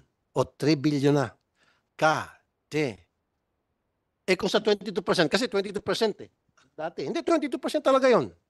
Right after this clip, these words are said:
It's twenty-one billion times twenty-two percent. Magkano sana kung hindi sana napigilan?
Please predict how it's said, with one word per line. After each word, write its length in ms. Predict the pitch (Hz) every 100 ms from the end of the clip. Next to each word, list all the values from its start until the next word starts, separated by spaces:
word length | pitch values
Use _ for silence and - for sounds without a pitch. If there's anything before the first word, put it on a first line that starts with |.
| _ _ _ _ _ _ _ _ _ _ _ _ _ _ _ _ _ 185
It's 240 | 165 -
twenty-one 400 | 214 226 226 214
billion 400 | 180 220 208 208
times 240 | 208 185
twenty-two 320 | - 196 185 185
percent. 400 | 170 - 127 92 _ _ _ _ _ _ _ _ _ _ _ _ _ _ _ _ _ _ _ _ _ _ _ _ _ _ _ _ _ _
Magkano 400 | 139 131 175 160
sana 320 | 156 160 127 107 _ _
kung 240 | 151 151 147 -
hindi 200 | 151 156
sana 240 | 156 143
napigilan? 560 | 143 - 123 135 127